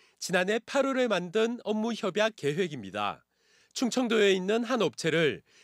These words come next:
신재생 에너지 분야의 사회적 기업으로 만든 뒤 희망원이 지원한다는 내용입니다. 문제는 이 업체의 대표이사가 희망원 원장의 부인이라는 점입니다. 지난달 말에는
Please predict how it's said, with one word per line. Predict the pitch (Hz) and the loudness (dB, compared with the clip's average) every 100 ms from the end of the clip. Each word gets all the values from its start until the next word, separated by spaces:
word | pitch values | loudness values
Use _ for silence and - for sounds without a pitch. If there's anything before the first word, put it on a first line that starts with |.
| - | -12
신재생 | - 294 247 247 254 233 | 0 2 4 2 4 4
에너지 | 208 185 190 | 4 0 -4
분야의 | 175 175 185 214 254 254 | -2 2 4 2 0 -2
사회적 | - 269 254 254 220 | 2 2 4 0 0
기업으로 | 214 190 175 180 | 2 2 2 0
만든 | 139 120 131 | 0 0 -4
뒤 | 127 156 127 - _ _ - - | -4 -4 -4 -8 _ _ -20 -6
희망원이 | - 214 202 190 196 233 | 2 6 6 4 0 -2
지원한다는 | - - 220 233 208 185 175 202 190 | -2 0 2 2 0 0 2 0 2
내용입니다. | 143 160 151 101 95 104 87 64 _ _ _ _ _ - | 2 0 -2 -6 -2 -2 -2 -6 _ _ _ _ _ -4
문제는 | 165 165 175 185 135 104 | 0 2 4 4 2 0
이 | 240 233 | 4 4
업체의 | 214 - 226 233 254 | 4 2 2 2 0
대표이사가 | - 131 - 220 175 170 135 151 120 - _ - - | 0 -4 -2 -2 -2 -4 0 2 0 -4 _ -20 -12
희망원 | - 226 226 240 226 | 2 4 6 6 4
원장의 | 170 175 185 196 233 247 - | 2 4 2 4 2 2 0
부인이라는 | 208 226 226 202 175 175 220 | 2 4 4 2 2 2 0
점입니다. | 175 156 165 113 104 101 85 _ _ _ _ - - - | 0 -2 -2 -4 -2 -2 -2 _ _ _ _ -20 -20 -8
지난달 | - 202 208 240 | 2 4 6 6
말에는 | 214 165 175 185 175 104 | 6 4 4 4 2 0